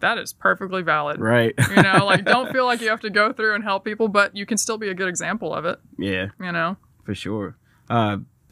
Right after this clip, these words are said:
Speaker 2: even, um, like, uh, thinking about back in el-,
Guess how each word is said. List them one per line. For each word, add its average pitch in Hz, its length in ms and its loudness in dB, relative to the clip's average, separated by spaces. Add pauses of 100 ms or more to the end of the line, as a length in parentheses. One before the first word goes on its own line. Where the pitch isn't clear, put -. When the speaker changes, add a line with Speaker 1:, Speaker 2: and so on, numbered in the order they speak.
Speaker 2:
even, 131 380 2
um, 113 480 0
like, 101 200 -4
uh, 101 500 -2 (380)
thinking 127 240 0
about 110 300 -2
back 104 240 -2
in 98 140 -2
el-, 113 240 -4